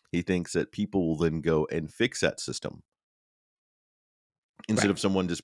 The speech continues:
Speaker 1: breaking and breaking all the rules of the system in society.
Speaker 2: Mm-hmm. And,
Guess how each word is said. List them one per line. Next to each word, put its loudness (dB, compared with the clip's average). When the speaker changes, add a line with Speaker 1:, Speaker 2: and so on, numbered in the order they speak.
Speaker 1:
breaking 2
and -6
breaking 2
all 2
the -2
rules -4
of -6
the -8
system -6
in -8
society. -4
Speaker 2:
Mm-hmm. 4
And, 8